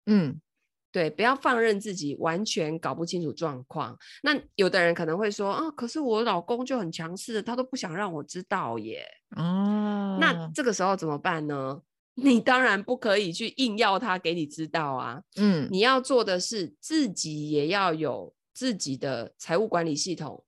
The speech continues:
Speaker 2: 自己也要做好准备。
Speaker 1: 嗯，嗯，嗯。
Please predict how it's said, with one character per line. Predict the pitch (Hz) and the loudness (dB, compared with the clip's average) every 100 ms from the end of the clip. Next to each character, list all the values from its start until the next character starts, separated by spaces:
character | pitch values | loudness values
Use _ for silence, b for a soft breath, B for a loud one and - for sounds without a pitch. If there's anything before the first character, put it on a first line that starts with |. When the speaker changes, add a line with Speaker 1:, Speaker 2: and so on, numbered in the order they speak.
| - | -18
Speaker 2:
自 | - 269 | -4 2
己 | 190 139 131 | 2 0 -2
也 | 127 | -2
要 | 139 170 | 0 -2
做 | - 165 | 0 -2
好 | 139 131 | -2 -6
准 | - 147 | -8 -8
备。 | 151 120 - _ 202 | -8 -8 -10 _ 2
Speaker 1:
嗯， | 208 180 - | 4 4 2
嗯， | 165 151 | 0 -2
嗯。 | 151 147 | -2 -4